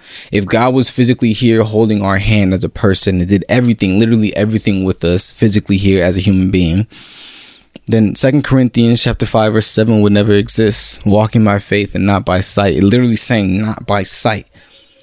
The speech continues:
But God is not physically here with us. So we have to believe that God is, believe that God is able, believe that God is there with our faith.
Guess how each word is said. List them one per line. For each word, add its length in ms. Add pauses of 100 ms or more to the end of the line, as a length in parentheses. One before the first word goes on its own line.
(800)
But 120
God 140
is 100
not 160
physically 380
here 180
with 200
us. 320 (1080)
So 160
we 140
have 220
to 80
believe 720 (520)
that 160
God 260
is, 320
believe 540
that 160
God 200
is 140
able, 240
believe 480
that 160
God 220
is 180
there 420 (840)
with 140
our 100
faith. 640